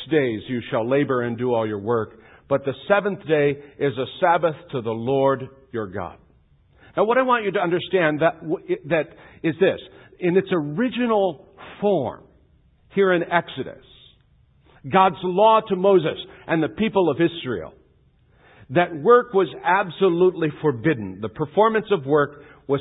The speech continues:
forbidden by God. But you also need to understand that in Jewish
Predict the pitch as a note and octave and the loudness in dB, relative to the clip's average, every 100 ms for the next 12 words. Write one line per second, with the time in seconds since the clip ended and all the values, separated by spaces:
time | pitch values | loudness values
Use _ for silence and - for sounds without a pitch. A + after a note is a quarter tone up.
0 | - D3 A#2 F#3 D3+ C3 A#2 A2 G2+ E2+ | -2 0 4 4 2 -4 -4 -4 -4 -6
1 | A#1+ _ _ _ _ _ _ _ _ - | -10 _ _ _ _ _ _ _ _ -20
2 | - F#3+ F#3+ G#3+ G#3+ C4 B3+ B3 G#3+ F#3+ | -6 -4 -2 0 2 2 2 -2 0 0
3 | F#3 F3+ D#3+ - F#3 F3 E2+ C2+ - _ | 0 0 -4 -6 -4 -2 -4 -10 -20 _
4 | _ _ _ _ _ _ - F3 F3+ F3 | _ _ _ _ _ _ -2 0 2 0
5 | C3+ G#3+ | 2 2